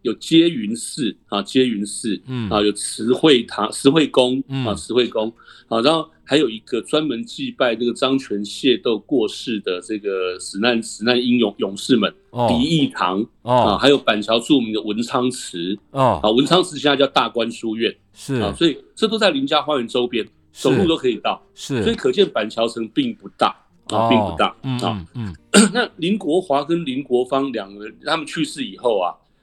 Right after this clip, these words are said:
Speaker 1: 啊，到了这个第四代，
Speaker 2: 嗯。
Speaker 1: 啊，第四代，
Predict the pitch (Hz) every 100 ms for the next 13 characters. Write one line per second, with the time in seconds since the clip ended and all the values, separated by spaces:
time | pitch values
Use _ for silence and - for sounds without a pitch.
0 | - 113 98 - _ - 190 156 135 160
1 | 143 - 160 135 - 165 127 - 107 -
2 | - 139 110 107 101 - - 147 - 127
3 | 120 101 -